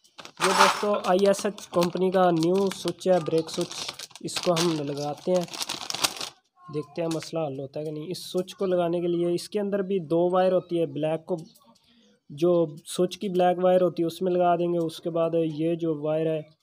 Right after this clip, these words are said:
ये बैक लाइट को जा रही है, इसको बैक लाइट वाली में लगा देंगे। तो दोस्तों इसको हम यहाँ से गुजारेंगे सबसे पहले।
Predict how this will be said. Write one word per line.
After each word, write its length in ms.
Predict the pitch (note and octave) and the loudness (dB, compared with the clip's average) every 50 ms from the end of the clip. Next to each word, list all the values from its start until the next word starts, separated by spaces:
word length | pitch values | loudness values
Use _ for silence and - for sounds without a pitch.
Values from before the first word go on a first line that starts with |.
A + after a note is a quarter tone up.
| _ _ C#3 | _ _ -10
ये 180 | C#3 D#3 D#3+ D#3+ | -4 -4 -4 -2
बैक 280 | C#3+ D#3 D#3 D3+ - | -2 -2 -4 -4 -4
लाइट 260 | D#3 D#3 D#3 E3 E3+ E3+ | -4 -2 -2 -2 -2 -2
को 120 | - F3+ | -4 -2
जा 180 | D#3+ E3 E3 E3 | 0 0 0 2
रही 140 | D#3+ D#3+ E3 | 2 0 0
है, 60 | E3 | 0
इसको 340 | D#3+ - - - - E3 D#3 | -2 -4 -6 -6 -4 -4 -2
बैक 240 | C#3 C3+ C#3+ D3 - | -2 -4 -6 -6 -4
लाइट 280 | D3 D3 D3 D3 C#3+ D#3 | -4 -4 -4 -4 -4 -4
वाली 220 | D3+ D3+ D3 C#3+ | -4 -4 -4 -6
में 160 | C#3 C3 C#3+ C#3 | -6 -8 -8 -8
लगा 200 | C3 C3 C3+ C3 | -8 -8 -8 -10
देंगे। 260 | B2+ C3 B2+ B2+ B2 A#2+ - _ _ - | -10 -12 -12 -14 -16 -18 -20 _ _ -12
तो 80 | D#3+ | -4
दोस्तों 360 | D3+ E3+ F#3 F#3 F#3 G3+ G3 | -2 -2 -2 0 -2 -2 -2
इसको 300 | F#3+ F#3+ F3+ - - G3+ | -2 -2 -4 -4 -2 -2
हम 200 | G3 F3+ F#3 F#3+ F#3 | 0 0 0 0 0
यहाँ 300 | E3+ D#3+ D#3+ D#3+ E3+ F3+ | 0 0 0 0 0 -2
से 220 | F3 - F#3+ F#3 F3 | -2 0 0 0 0
गुजारेंगे 540 | D#3 D#3 D3 D#3 D3+ D3+ D#3+ F3 F#3+ G3 F#3+ | 0 -2 0 0 0 2 2 2 0 0 -2
सबसे 320 | F3+ - F3+ F3 - - E3+ | -2 -2 -4 -4 -4 -4 0
पहले। 260 | F3 F3 F3 F3 | 0 2 2 2